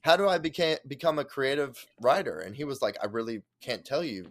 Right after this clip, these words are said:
how to do that because I've always written academic stuff. This, this fiction I'm doing is more of a fluke and just something I'm doing for fun. But I've got this friend, Alec,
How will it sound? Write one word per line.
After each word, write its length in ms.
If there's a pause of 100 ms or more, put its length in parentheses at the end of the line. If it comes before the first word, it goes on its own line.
how 120
to 80
do 140
that 200
because 300
I've 140
always 460
written 480
academic 520
stuff. 340 (420)
This, 440
this 180
fiction 320
I'm 140
doing 300
is 180
more 160
of 60
a 40
fluke 380
and 80
just 140
something 260
I'm 100
doing 220
for 140
fun. 360 (600)
But 280 (160)
I've 140
got 180
this 140
friend, 240
Alec, 440